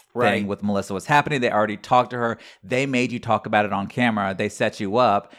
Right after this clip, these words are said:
Speaker 2: And then she just kept quiet and she went into her dressing
Speaker 1: Yeah.
Speaker 2: room and, like, whispered it to her husband. Like, he gave her the setup. He
Speaker 1: Yeah.
Speaker 2: gave her, like, if she would have said something there, but again, like she did all season, she ran away from it. And then, but then, "Oh, I have the biggest balls."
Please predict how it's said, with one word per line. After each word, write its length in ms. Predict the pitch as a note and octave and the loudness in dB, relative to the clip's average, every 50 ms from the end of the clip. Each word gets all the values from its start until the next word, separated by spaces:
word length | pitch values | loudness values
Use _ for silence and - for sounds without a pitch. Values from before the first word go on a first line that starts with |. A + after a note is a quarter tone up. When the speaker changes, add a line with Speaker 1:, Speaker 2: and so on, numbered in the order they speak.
| - | -10
Speaker 2:
And 180 | - A2+ A#2 B2 | -6 -4 -2 0
then 120 | A#2+ A#2 | 0 -2
she 240 | A#2 - - C3 A#2+ | -2 -4 -8 -8 -8
just 540 | G#2+ - A#2 A2 G#2 - - - - - _ | -6 -2 -2 -2 -2 -4 -10 -20 -20 -20 _
kept 320 | - - G#2+ - - _ - | -10 -10 -10 -10 -10 _ -8
quiet 380 | - - C3 C3+ C#3 C3+ A#2 | -2 2 2 4 4 2 2
and 100 | G#2 G#2 | -2 -8
she 100 | - - | -8 -6
went 160 | A#2+ A#2+ A#2 | -6 -6 -6
into 220 | A2 A#2 - - A2 | -6 -10 -8 -6 -6
her 100 | G2+ F#2+ | -6 -6
dressing 460 | E2+ - F#2+ A#2 A#2 A2+ - A2+ G#2+ | -6 -2 0 0 0 0 0 -4 -6
Speaker 1:
Yeah. 80 | G2+ F#2+ | -4 -4
Speaker 2:
room 240 | F2+ F2+ F#2 - - | -4 -6 -6 -8 -8
and, 160 | G#2+ G#2 G2 | -8 -6 -4
like, 240 | G2+ G2+ F#2+ F2+ - | -4 -6 -6 -8 -10
whispered 460 | - A2 G#2+ G#2+ G2+ - - G#2+ G2 | -8 -4 -4 -4 -2 -4 -6 -6 -6
it 80 | F#2+ - | -8 -8
to 100 | - G#2 | -6 -4
her 140 | F#2 F2+ F#2+ | -4 -4 -2
husband. 400 | F#2 G2 F#2+ - - F2+ F2 F#2 | -2 -4 -6 -6 -8 -10 -8 -8
Like, 200 | G2+ F#2+ F#2 _ - - _ | -10 -12 -12 _ -20 -20 _
he 160 | _ - E3 E3 | _ -6 -6 -6
gave 320 | A#2+ E3 E3+ E3+ F3 E3+ | -4 0 0 2 2 0
her 160 | D3 C3 A#2 | 0 -2 -2
the 100 | G#2 B2 | -2 -4
setup. 540 | A#2+ - - - D3+ D3 C3 A2 G2 - - | -6 -6 0 2 4 4 4 4 2 -2 -6
He 100 | A#2+ C3 | -10 -10
Speaker 1:
Yeah. 100 | - - | -8 -4
Speaker 2:
gave 200 | C#3+ C#3 C#3+ D3 | -2 -2 -2 0
her, 180 | C#3 C#3 B2+ A#2 | 0 -2 -2 -2
like, 200 | B2 A#2+ A#2 - | -2 -4 -4 -4
if 140 | D#3 C3 | -8 -8
she 120 | - D#3 D#3 | -4 -4 -2
would 160 | D3 D#3 C#3+ | -2 0 -2
have 80 | C3+ - | -2 -4
said 320 | - - D#3+ D#3+ D3+ - | -4 -2 0 0 0 0
something 340 | D#3+ C#3+ B2+ C3+ C3 A#2+ B2 | -2 -2 -2 -2 -4 -2 0
there, 360 | C3+ D3 C3+ A#2+ A2 A2 G#2+ - - - - _ - | 2 2 2 2 2 0 -2 -6 -14 -20 -20 _ -6
but 320 | A#2+ B2 B2+ C#3 - - - | -4 -4 -4 -4 -8 -10 -10
again, 500 | - G#2+ G#2+ G#2+ G#2 D3 F3+ F3+ D#3 C3 | -6 -6 -6 -4 0 0 2 2 2 0
like 160 | A#2 A#2 A#2+ | 0 -2 -4
she 140 | A#2 - B2+ | -6 -8 -6
did 120 | A2+ A#2 A#2 | -4 -2 -2
all 200 | B2 A#2+ B2+ B2 | 0 0 -2 -2
season, 380 | - E3 D#3+ C3+ B2+ A#2 A2+ | -2 -4 -4 -4 -4 -6 -6
she 180 | A#2 - - F#2+ | -8 -8 -10 -8
ran 240 | F2 F#2 G2 G#2 A#2+ | -6 -4 -2 -2 0
away 220 | B2 B2 B2+ C3+ | 0 2 2 2
from 200 | C3 A2 A2+ G2+ | 2 2 -2 -4
it. 240 | G2 G2 G2+ G#2+ - - | -2 -2 -4 -6 -6 -6
And 180 | - G#2 G2+ G2+ | -6 -4 -2 -2
then, 180 | G#2+ G#2 G2+ E2+ | -4 -4 -4 -6
but 160 | - A2 F#2 | -6 -6 -4
then, 200 | - A#2+ A#2 A#2 - | -4 -4 -4 -2 -2
"Oh, 140 | - A#2+ A#2+ | 0 2 2
I 120 | A2+ G#2 | 2 2
have 160 | G2+ G#2+ A2+ | 0 -2 -4
the 80 | F#2 G#2 | -4 -6
biggest 400 | F2+ E2+ A#2+ A#2+ A2 A2 - - | -6 -2 -2 -2 -2 -4 -8 -6
balls." 360 | - A2+ G#2+ G2 F#2+ F#2 - | -4 -2 -2 -2 -2 -4 -8